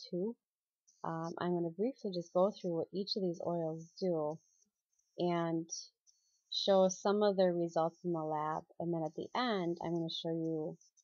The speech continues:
oils that you can individually purchase that did quite well, and it's, it's quite exciting how well they did. Okay,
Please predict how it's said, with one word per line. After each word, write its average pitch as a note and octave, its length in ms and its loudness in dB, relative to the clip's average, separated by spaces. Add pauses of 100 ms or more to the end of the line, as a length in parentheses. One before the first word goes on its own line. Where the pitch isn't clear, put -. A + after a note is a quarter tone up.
(140)
oils F#3 380 6
that D#3+ 100 0
you D3+ 100 -2
can F3 200 0 (120)
individually E3+ 680 0 (140)
purchase F3 520 0 (840)
that E3+ 240 2 (200)
did E3 240 0 (360)
quite - 460 4
well, D#3 420 0 (140)
and F3 140 0
it's, E3 160 -6 (220)
it's F#3 200 -4 (140)
quite A3 180 2
exciting E3+ 600 0
how E3 100 0
well D#3 260 -2
they D#3 200 -4
did. - 200 -6 (1080)
Okay, F#3+ 260 4